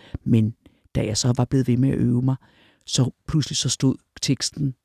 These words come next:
tredimensionel. Jeg vil aldrig glemme det. Der er en, en, for mig er der en tid før og efter Marcel Proust. Fantastisk. Så det har jeg jo taget med mig. Så jeg er et fantastisk, et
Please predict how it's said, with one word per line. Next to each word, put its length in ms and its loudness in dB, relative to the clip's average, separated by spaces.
tredimensionel. 600 -2
Jeg 100 -2
vil 60 -6
aldrig 220 2
glemme 220 2
det. 120 -4
Der 60 -2
er 100 0
en, 200 0
en, 100 2
for 120 -4
mig 180 2
er 40 0
der 100 -2
en 80 0
tid 200 -8
før 140 -6
og 80 -4
efter 180 -8
Marcel 240 -6
Proust. 360 -14
Fantastisk. 460 -10
Så 140 -2
det 140 4
har 60 4
jeg 40 2
jo 60 0
taget 200 2
med 100 4
mig. 100 0
Så 140 2
jeg 120 8
er 40 8
et 80 4
fantastisk, 480 2
et 140 0